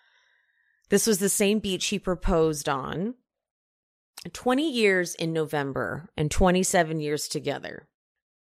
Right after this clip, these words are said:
So she's like, "Lisa and Lenny, like, freaked me out." So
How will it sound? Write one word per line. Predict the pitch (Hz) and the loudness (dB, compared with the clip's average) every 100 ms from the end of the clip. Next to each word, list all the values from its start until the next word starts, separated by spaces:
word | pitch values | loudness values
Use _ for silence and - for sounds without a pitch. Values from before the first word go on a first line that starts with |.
| _ - | _ -2
So | - | 4
she's | 226 247 220 | 6 6 6
like, | 220 | 6
"Lisa | 233 277 330 | 6 4 8
and | 285 240 | 8 8
Lenny, | 214 202 196 196 | 6 6 6 6
like, | 170 160 | 6 4
freaked | 220 208 | -2 -2
me | 208 196 | 0 4
out." | 170 165 165 165 160 160 - | 6 6 4 4 2 2 -2
So | - 135 120 - | -4 -4 -6 -14